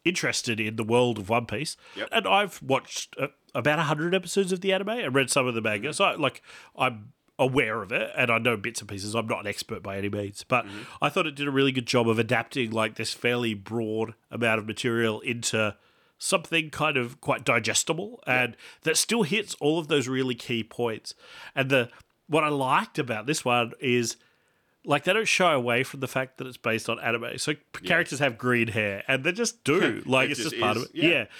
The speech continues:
Speaker 2: Well, I think that's actually the point where, you know, a lot of these anime adaptations miss the mark, is
Speaker 1: Yeah.
Speaker 2: they're not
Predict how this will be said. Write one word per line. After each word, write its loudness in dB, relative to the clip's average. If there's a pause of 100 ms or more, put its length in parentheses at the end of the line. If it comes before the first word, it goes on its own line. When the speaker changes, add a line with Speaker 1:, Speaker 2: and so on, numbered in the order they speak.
(240)
Speaker 2:
Well, -2
I 0
think -8
that's -8
actually -10
the -14
point -12
where, -12 (120)
you -16
know, -12 (180)
a -12
lot -12
of -20
these -12
anime -14
adaptations -12
miss -18
the -20
mark, -16
is -10
Speaker 1:
Yeah. 4
Speaker 2:
they're -8
not -10